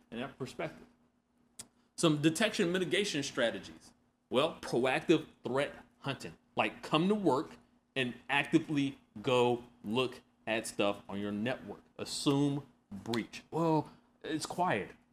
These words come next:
That's because they're good. I'm telling you, if you go look, you'll find stuff, right? Reputation-based web analysis. What does the rest of the community think about this domain or this file or whatever the case? What is the rest of,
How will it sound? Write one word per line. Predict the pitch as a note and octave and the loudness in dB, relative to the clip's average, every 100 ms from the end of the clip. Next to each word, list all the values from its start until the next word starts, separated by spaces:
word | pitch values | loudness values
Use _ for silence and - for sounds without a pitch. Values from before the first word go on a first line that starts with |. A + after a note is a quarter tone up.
| _ _ _ - | _ _ _ -6
That's | C#3+ | -4
because | D#3+ - D#3 | -4 -4 -2
they're | C3 | -2
good. | G#2 B2+ G2+ - - - | -2 -2 -2 -4 -18 -14
I'm | G#2+ | -10
telling | - D3+ | -4 -2
you, | B2 | -2
if | A2 | -2
you | A#2+ | 0
go | B2 | 0
look, | A2+ D3 F3+ - _ - | 2 -2 -4 -14 _ -4
you'll | G#2+ | -4
find | - A#2+ B2 A2+ | -2 -4 -2 -4
stuff, | - - - _ _ _ - | -6 -12 -14 _ _ _ -2
right? | C3 C#3+ - - | -2 -2 -10 -2
Reputation-based | B2 B2+ - D3 - A2+ A#2+ A#2+ - | 0 0 0 0 2 2 4 2 2
web | A#2 G#2 | 0 0
analysis. | G2+ A#2+ F#3 G3+ G#3 G3+ - - | 2 2 4 2 2 -2 -4 -12
What | - G#3+ - | -2 -2 0
does | F#3+ E3+ D#3+ - _ | 0 2 0 -4 _
the | C#3+ | -4
rest | B2+ D3+ D3+ | 0 0 0
of | C#3 | -2
the | |
community | C3 A#2+ C3 B2+ A2+ | -2 -2 0 0 -2
think | G2 B2 B2 | -4 -6 -6
about | A2 A#2 A2+ - - A2 | -2 0 0 -6 -16 -2
this | A#2+ B2+ - - A2 | 0 0 -2 -10 -2
domain | A#2+ A2+ A2 G#2 F#2 - _ | 0 0 0 -2 -6 -14 _
or | G#2+ | -4
this | A#2 A#2 | -2 -4
file | - A2+ G#2+ F2 E2+ | -2 0 0 -2 -8
or | - G2+ | -6 -2
whatever | A#2 B2 A2+ | 2 2 0
the | G2 | -2
case? | G#2 F#2+ | -4 -4
What | A2 D#3 | 2 2
is | C#3+ | 2
the | C3 | 0
rest | A2+ C3 - | -2 -2 0
of, | A#2+ G#2+ | -2 -2